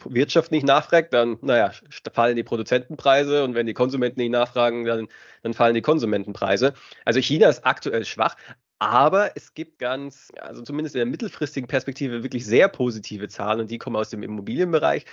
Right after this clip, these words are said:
Wenn man sich da nämlich mal anschaut, wie, wie ist denn die Korrelation zwischen dem, zwischen den Kreditkonditionen und dem Immobiliensektor, dann ist die Korrelation ziemlich hoch. Es gibt da natürlich eine Zeitverzögerung.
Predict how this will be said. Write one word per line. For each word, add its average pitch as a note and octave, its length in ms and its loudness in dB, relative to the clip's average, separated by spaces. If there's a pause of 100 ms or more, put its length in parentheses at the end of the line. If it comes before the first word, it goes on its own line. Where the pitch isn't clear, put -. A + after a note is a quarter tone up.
(320)
Wenn A2+ 100 -8
man A#2 80 2
sich A#2 160 -4
da A2+ 200 4
nämlich D#3 240 0
mal C3+ 100 4
anschaut, B2+ 540 2 (260)
wie, B2 320 -2
wie D#3+ 300 -4
ist D#3 140 -2
denn C#3 200 4
die C3 100 0
Korrelation B2+ 640 2
zwischen B2 320 -4
dem, A2 480 -2 (100)
zwischen B2 300 -4
den A2 80 0
Kreditkonditionen C#3+ 1200 0
und B2 220 -2
dem A#2 120 -2
Immobiliensektor, A2+ 1000 2 (220)
dann A#2 100 -2
ist C#3 120 -4
die C#3+ 80 2
Korrelation B2+ 560 0
ziemlich B2 380 -4
hoch. - 380 0
Es A2+ 180 -14
gibt - 180 -2
da B2 60 6
natürlich A#2 460 0
eine A2 160 2
Zeitverzögerung. D3 880 -2